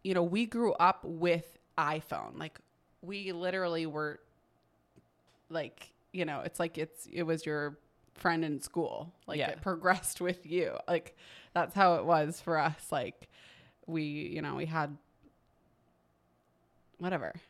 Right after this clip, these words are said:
Speaker 1: I don't know.
Speaker 2: No, I think it, yeah, it's like we, obviously, like, the internet existed when I was born.
Speaker 1: Yeah.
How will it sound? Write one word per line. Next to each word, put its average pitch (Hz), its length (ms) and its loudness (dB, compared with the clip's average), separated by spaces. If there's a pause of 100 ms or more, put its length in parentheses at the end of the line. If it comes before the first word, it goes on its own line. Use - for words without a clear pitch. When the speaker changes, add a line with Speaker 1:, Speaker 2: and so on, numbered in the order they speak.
(180)
Speaker 1:
I 165 80 0
don't 156 120 -2
know. 113 160 -6 (440)
Speaker 2:
No, 165 300 -4 (460)
I 175 140 6
think 165 360 -6 (440)
it, 156 180 -4 (800)
yeah, 160 280 -6 (160)
it's 165 200 -2
like 156 220 0
we, 151 640 -2 (1200)
obviously, 156 380 -4
like, 127 180 -6
the - 140 -10
internet 104 380 -8
existed - 500 -12
when 107 100 -10
I 87 100 -6
was 76 120 -12
born. 156 300 -10 (160)
Speaker 1:
Yeah. 160 180 -8